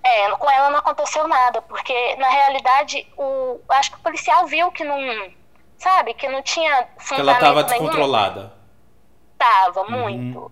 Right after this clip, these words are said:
Speaker 1: Era, era aquela coisa de separação, que às vezes o casal quer um jogar pro outro.
Speaker 2: Sei.
Speaker 1: Entendeu? Então ela procurava de alguma forma a-, agredir meu pai. E ela achou nisso um,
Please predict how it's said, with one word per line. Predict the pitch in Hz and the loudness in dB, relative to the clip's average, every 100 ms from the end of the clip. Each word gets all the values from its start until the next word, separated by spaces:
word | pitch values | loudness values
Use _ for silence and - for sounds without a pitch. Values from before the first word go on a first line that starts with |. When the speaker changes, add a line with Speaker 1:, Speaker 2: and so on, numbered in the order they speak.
| - | 0
Speaker 1:
Era, | 269 | 2
era | 294 254 294 302 294 | 2 0 0 2 0
aquela | - 320 320 | 2 2 2
coisa | 320 262 277 | 0 -4 -6
de | 269 254 214 185 | -4 -2 -2 -6
separação, | - 277 - 233 220 - 311 262 220 | -8 -6 2 4 4 2 0 0 -2
que | - | 0
às | 240 233 | 0 0
vezes | 240 240 - | -4 -6 -10
o | 226 240 247 220 214 | -10 -6 -4 -4 -6
casal | 226 226 226 220 | 0 0 0 -2
quer | - 226 | 0 -2
um | 240 | -2
jogar | 233 220 208 | -2 0 -2
pro | 262 | -2
outro. | 277 214 185 - - | 0 0 -2 -6 -16
Speaker 2:
Sei. | - - 110 92 - | -14 -8 -6 -6 -12
Speaker 1:
Entendeu? | 220 233 233 262 | -10 -6 -2 -2
Então | 285 269 | 0 2
ela | 262 269 | 2 2
procurava | 269 269 247 247 | 0 0 2 2
de | 247 | 0
alguma | 233 254 294 | 0 0 -2
forma | - - 247 247 | 0 0 0 0
a-, | 240 226 247 | 2 2 2
agredir | 247 254 - - 262 | 0 0 -4 -2 -2
meu | 240 233 | -2 -4
pai. | - 175 165 180 | 0 2 0 -4
E | 208 233 | -6 0
ela | 233 233 | 2 4
achou | - - 269 247 | 2 0 -4 -4
nisso | 240 254 - | -4 -6 -8
um, | 277 269 247 214 | -12 -10 -14 -16